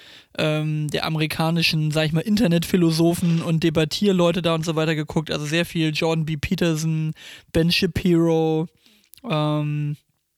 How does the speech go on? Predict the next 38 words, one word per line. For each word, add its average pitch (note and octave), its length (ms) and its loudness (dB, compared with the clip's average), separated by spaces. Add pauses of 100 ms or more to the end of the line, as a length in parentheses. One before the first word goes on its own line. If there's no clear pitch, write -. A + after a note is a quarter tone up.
(380)
gut, - 160 -8
Andrew D#3 240 -6
Tate E3 340 -4
ist - 100 -10
da E3 60 -2
jetzt D3+ 220 -4
nicht F3+ 160 0
so E3+ 120 2
direkt E3 280 -2
mit E3+ 160 -2
drin. D#3 160 -2
Da D3+ 80 -2
hatte D#3+ 80 -4
ich F3 100 -2
auch D#3+ 80 -6
neu, E3 180 2
ich D#3+ 200 -4
glaub, E3+ 260 -2
in E3+ 80 0
der D#3+ 60 0
letzten E3+ 260 -2
Folge D#3+ 200 -2
schon F3 120 -4
mal D#3 60 -4
kurz D#3+ 260 -4
angerissen. D#3 580 -2 (440)
Und E3 140 0
wenn F3+ 100 2
du F#3+ 80 2
dir F3 120 0
dann F#3 360 -2
die, F3+ 460 0
äh, E3+ 160 -2
den D#3+ 380 0
YouTube-Kanal E3+ 920 0
Some A3 320 -2
More F#3 300 2
News F3+ 520 2